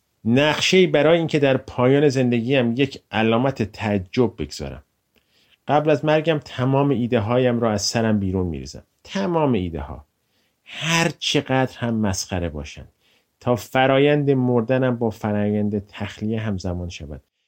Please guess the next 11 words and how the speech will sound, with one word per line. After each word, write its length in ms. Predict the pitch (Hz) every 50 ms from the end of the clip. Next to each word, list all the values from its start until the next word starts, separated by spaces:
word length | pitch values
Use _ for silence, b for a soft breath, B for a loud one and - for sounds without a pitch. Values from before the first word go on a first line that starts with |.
| _ _ _ -
وقتی 300 | 143 170 180 - - 208
دربارهٔ 520 | 175 170 160 151 147 147 147 147 156 165
موفقیت 680 | 165 151 147 139 131 127 - - 127 120 131 127 - 139
نقشم 600 | 131 127 123 120 120 - - - - 127 120 120
احساس 340 | 127 123 107 - 123 113 -
خوشبینی 480 | 117 - - 117 - - - 113 113 113
می‌کردم، 640 | 117 110 104 - 123 113 110 110 127 135 139 135 135
تصویر 800 | - - - 113 110 113 - - - 104 117 135 135 127 127 120
مرگم 600 | 117 113 117 120 123 123 120 117 120 117 113 110
با 80 | 110 107
تصویر 540 | - - 110 101 101 - - - 117 110